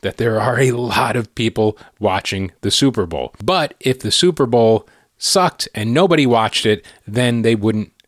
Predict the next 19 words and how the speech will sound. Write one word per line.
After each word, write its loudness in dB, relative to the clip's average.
be -2
able -4
to -8
sell -2
ads. -8
If -10
Facebook 2
can't -4
connect -4
your 2
ad -6
to 2
their 2
users, 0
they -2
are 0
out -4
of -8
business. -6